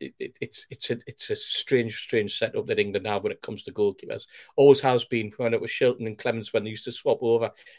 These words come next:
no matter who was <laughs> better, you know, no matter who was on form, it would be one in, one out, one in, one out for a long, long period of time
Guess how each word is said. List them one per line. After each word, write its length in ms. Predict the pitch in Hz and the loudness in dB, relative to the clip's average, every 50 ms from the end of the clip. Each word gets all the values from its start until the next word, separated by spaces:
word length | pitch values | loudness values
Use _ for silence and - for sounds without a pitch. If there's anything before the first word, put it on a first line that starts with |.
| _ - | _ -6
no 80 | 117 | -2
matter 220 | 110 117 113 113 107 | 0 0 0 0 0
who 160 | 117 120 117 | 0 -2 -2
was 180 | 113 110 104 - | -2 -4 -2 0
<laughs> 0 | |
better, 300 | - 143 - - - - - _ - - - - - - - - | 0 0 0 -2 -4 -6 -8 _ -18 -18 -18 -18 -16 -4 0 2
you 80 | 147 | 2
know, 180 | 117 120 131 120 | 2 2 0 0
no 60 | 135 | 0
matter 220 | 127 123 120 120 117 | -2 0 0 0 2
who 140 | 117 135 127 | 2 2 2
was 160 | 123 113 127 | 2 0 0
on 120 | 120 117 | -2 -2
form, 420 | 117 - - 123 120 120 123 120 120 | -2 0 4 6 6 8 6 6 4
it 100 | 120 - | 2 2
would 160 | 139 127 - | -2 -4 -4
be 100 | 127 117 | -6 -2
one 260 | 107 117 120 117 113 | 0 2 2 4 4
in, 160 | 117 113 113 | 2 2 2
one 220 | 107 120 117 113 117 | 2 2 2 2 2
out, 180 | 113 110 - | 0 0 -2
one 200 | - 131 117 110 | -2 -2 -2 0
in, 180 | 113 113 107 107 | -2 -4 -4 -2
one 220 | 107 110 110 117 | -2 -2 0 0
out 200 | 120 120 123 123 | 0 -2 -2 -4
for 140 | - - 110 | -4 -2 -2
a 60 | 104 | 0
long, 340 | 107 113 117 117 117 117 113 | 0 0 2 2 0 0 0
long 220 | 110 107 107 107 | -2 -2 -2 -4
period 280 | 107 - 123 113 107 101 | -6 -8 -8 -6 -4 -6
of 160 | 104 104 - | -6 -6 -6
time 280 | - 113 107 107 98 | -4 -4 -4 -4 -6